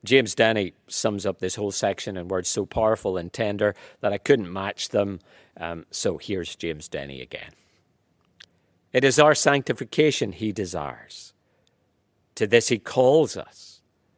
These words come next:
For this he works in us. Instead of shrinking from us because we are so unlike him, he puts his Holy Spirit into our impure hearts.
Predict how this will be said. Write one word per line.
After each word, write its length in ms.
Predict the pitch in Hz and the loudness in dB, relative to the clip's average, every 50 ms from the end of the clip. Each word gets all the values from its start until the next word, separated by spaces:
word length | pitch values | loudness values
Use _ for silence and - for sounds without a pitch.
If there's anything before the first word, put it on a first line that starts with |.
| _ _ _ _ _ _ _ _ - | _ _ _ _ _ _ _ _ 0
For 100 | - 123 | 2 2
this 200 | 120 139 131 - | 2 2 0 0
he 120 | 135 120 | -2 -4
works 520 | 117 110 113 120 135 160 - - - - - | 0 2 4 4 4 4 2 -4 -6 -4 -4
in 180 | 98 76 67 | -4 -6 -8
us. 480 | - - - - - - - - - _ _ _ _ _ _ _ _ _ _ _ _ _ _ _ _ _ _ _ _ _ _ - _ _ - | -12 -20 -20 -20 -20 -20 -20 -20 -20 _ _ _ _ _ _ _ _ _ _ _ _ _ _ _ _ _ _ _ _ _ _ -20 _ _ -4
Instead 560 | 143 143 139 - - - - - 170 202 202 | -4 -2 -2 -2 -4 0 2 2 4 4 4
of 120 | 208 180 - | 2 0 -2
shrinking 840 | - - - - - 156 175 190 208 214 - - 175 147 120 107 | -4 -6 -6 -2 0 2 4 4 2 0 0 0 2 2 2 0
from 260 | - - - 113 104 98 | -2 -2 -2 0 2 2
us 260 | 98 110 117 - - | 2 2 2 0 -2
because 420 | - - 120 - - 135 - - | -4 -4 -2 0 0 0 0 0
we 140 | 135 135 131 | 0 2 2
are 120 | 131 131 | 2 2
so 560 | 120 - - - - - 180 180 185 185 - - | 2 0 -2 -2 0 0 2 2 2 2 0 0
unlike 680 | - 160 170 175 170 151 135 127 135 165 175 - - | 0 0 0 0 0 2 2 4 4 2 2 0 0
him, 260 | - 117 113 117 123 - - - - - _ | 0 2 2 0 -2 -6 -12 -20 -20 -20 _
he 180 | - - 160 156 | -2 -2 -2 -2
puts 440 | - - - 180 190 190 - - - | -2 0 2 2 2 2 0 0 2
his 260 | 165 165 165 143 - | 4 4 4 2 2
Holy 380 | - 156 165 175 180 185 185 180 | 4 4 6 6 6 4 2 2
Spirit 460 | - - - - 151 143 143 139 - - | 0 0 2 4 4 6 4 4 2 0
into 320 | - 135 131 120 139 131 - - | -2 -2 0 0 -2 -2 0 2
our 320 | - 143 139 139 143 - - | 4 4 6 4 4 2 0
impure 640 | - 139 139 143 139 - - - 143 135 135 131 | -2 -2 -2 -2 -4 -4 -2 0 2 4 4 2
hearts. 960 | 117 - - 135 131 127 98 - - _ _ _ _ - - - - - | 2 0 0 0 0 0 -2 -4 -8 _ _ _ _ -20 -18 -18 -18 -20